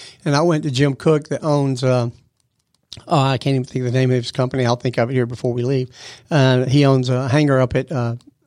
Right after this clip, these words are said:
uh, Cobb International or McCollum Airport. And, uh, we decided to have, have it in there. And he had a smaller plane than the C one thirty,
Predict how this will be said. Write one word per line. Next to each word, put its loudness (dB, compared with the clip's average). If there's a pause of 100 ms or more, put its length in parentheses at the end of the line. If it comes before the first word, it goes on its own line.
(100)
uh, -10
Cobb 0
International 0
or -4
McCollum 0
Airport. -2 (600)
And, 2
uh, 0
we 0 (340)
decided -2
to 0
have, 0 (280)
have -2
it -4
in -2
there. 0
And -6
he 0
had 0
a -6
smaller 0
plane -2
than 0
the -4
C -2
one -2
thirty, -8